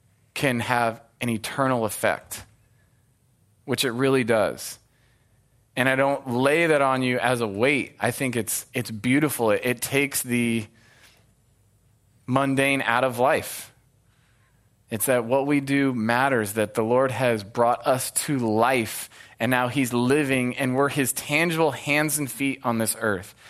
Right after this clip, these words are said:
If, if Jesus were here or we were living in Jesus' time, you wouldn't go,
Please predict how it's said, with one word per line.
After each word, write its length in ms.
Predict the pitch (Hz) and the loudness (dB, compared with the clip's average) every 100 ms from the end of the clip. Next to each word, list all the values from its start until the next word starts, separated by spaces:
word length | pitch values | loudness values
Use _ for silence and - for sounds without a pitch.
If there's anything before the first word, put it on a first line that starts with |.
| - - | -20 -4
If, 380 | 120 117 - - | -4 -4 -8 -4
if 160 | 135 123 | -4 -2
Jesus 480 | 131 170 190 185 | 0 2 2 0
were 140 | 170 156 | 0 0
here 260 | 151 160 | 2 2
or 120 | 151 131 | 2 2
we 120 | 160 | 2
were 120 | 160 | 4
living 280 | 143 147 139 | 2 2 0
in 120 | 123 | 0
Jesus' 480 | 117 131 143 135 117 | -2 -2 -2 -2 -2
time, 360 | 117 113 104 | -2 -2 -2
you 240 | 104 127 170 | -4 -2 0
wouldn't 540 | 160 165 156 127 - | 2 2 0 -4 -6
go, 540 | 127 127 123 120 110 | 0 2 4 2 0